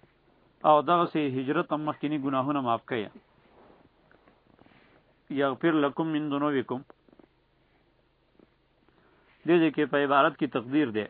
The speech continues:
اصل عبارت داسې دی، اذا فعلتم ما امرتکم به. زه چې تاسو ته کومه خبره کوم او تاسو دغه ومنله. نو یغفر لکم من ذنوبکم، او بخښي ستاسو ګناهونه، او یؤخرکم الی اجل مسمى،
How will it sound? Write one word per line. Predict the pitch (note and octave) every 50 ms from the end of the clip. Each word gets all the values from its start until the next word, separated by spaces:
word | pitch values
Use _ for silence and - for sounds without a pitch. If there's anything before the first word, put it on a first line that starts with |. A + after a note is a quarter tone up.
| - E3+
اصل | D#3+ - F3 D#3
عبارت | D3+ C3 C3+ C3+ C#3 C#3+ C3+
داسې | B2+ C#3+ C#3+ C#3+ - D3
دی، | C3 D3 E3 E3 _ _ - - _ _ _ _ _ _ _ -
اذا | D3+ C#3 A#2 B2+ D3 D3+ D3
فعلتم | B2 - C#3+ B2+ B2+ D#3 E3 D#3 D3 - C3+ C#3 D3 C#3+
ما | C#3+ C#3+ C#3+ C#3+
امرتکم | C#3 C3+ D3+ D3+ C#3+ C3+ - C#3+ C3 D3 C#3+ C#3
به. | B2+ B2 B2 B2 G#2+ F#2 _ _ _ _ _ _ _ _ _ _ _ _ _ _ _ _ _ _ _ _ _ _ _ _ _ _ _ _ - -
زه | B2 A#2+ E3 F3+
چې | - D3+ C3
تاسو | - D#3 D#3+ E3+ D3
ته | - - D3 C#3
کومه | - D#3 D3 D3 C#3+
خبره | A#2+ C#3+ C#3 D#3+ D#3+ E3
کوم | D3 - D3+ D3 D3
او | C3+ C3
تاسو | B2+ - D#3 D#3 D3 - D3
دغه | C#3+ D3 C#3+ D3 D3+
ومنله. | D#3 D3 C#3 B2+ A#2 G#2+ G#2+ - _ _ _ _ _ _ _ _ _ _ _ _ _ _ _ _ _ _ _ _ _ _ _ _ _ _ _ _ _ _ _ _ _ _ _ _ - -
نو | C3+
یغفر | B2+ C#3 C#3+ C3+ B2+ - F3 F3
لکم | E3+ E3 D#3 - D3+ D3
من | D3 C#3+ D3 D3+
ذنوبکم، | C#3+ C#3 C#3+ D3 D3 D3+ D3 C3 - D3 C#3+
او | C#3+ D#3 E3 E3
بخښي | D#3 D3 C3+ - D3+ C3+
ستاسو | - D3+ D3 C#3+ - C#3
ګناهونه، | C#3+ C#3+ C#3 C3 C#3 D3 D3 D3
او | D3 C#3
یؤخرکم | B2 A#2+ B2 B2 - D3 C#3 C#3 B2+ - D3
الی | D3 C#3+ C#3+
اجل | C#3+ D3 D#3 D3 D3
مسمى، | C#3+ C#3 C#3 C3 - D#3 D3 D3 D3+ D3 D3